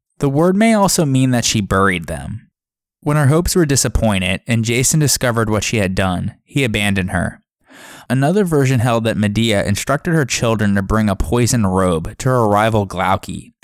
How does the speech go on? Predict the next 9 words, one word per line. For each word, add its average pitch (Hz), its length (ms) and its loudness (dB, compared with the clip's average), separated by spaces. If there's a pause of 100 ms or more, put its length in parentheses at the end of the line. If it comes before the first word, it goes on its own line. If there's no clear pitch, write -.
(260)
When 123 160 0
Glauce 139 480 0
perished 98 520 -2
as 117 140 0
a 110 60 2
result 113 340 2
of 101 120 -2
the 92 100 -4
gift, 92 500 -4